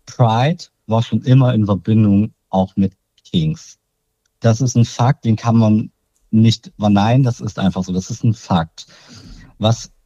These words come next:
ich mir aber immer denke, ist, klar, ich möchte, dass jeder sich auf einem C S D wohlfühlt und dazugehört.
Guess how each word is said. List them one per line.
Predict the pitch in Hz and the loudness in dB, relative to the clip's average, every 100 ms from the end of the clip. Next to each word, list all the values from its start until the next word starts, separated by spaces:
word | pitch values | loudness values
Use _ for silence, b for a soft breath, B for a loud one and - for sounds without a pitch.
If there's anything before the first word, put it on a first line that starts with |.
| _ | _
ich | 160 160 | 0 2
mir | 160 147 | 2 2
aber | 139 123 | 0 -2
immer | 131 117 | 0 -2
denke, | 107 117 147 - 123 | -2 -2 -2 -2 -4
ist, | 120 120 127 - _ | -2 -4 -6 -12 _
klar, | - 120 120 | -8 -2 -2
ich | - - | -2 0
möchte, | 110 - | -2 -2
dass | 110 - | -8 -4
jeder | 113 113 | -2 -2
sich | 101 104 | -4 -6
auf | 120 | -6
einem | 110 107 | -4 -4
C | - 107 | -4 -4
S | 104 - | -4 -4
D | 104 101 92 | -4 -2 -2
wohlfühlt | 95 123 160 - 107 104 | -2 -2 -2 -6 -6 -4
und | 104 | -6
dazugehört. | - - 123 101 101 113 123 | -6 -6 -6 -6 -8 -8 -10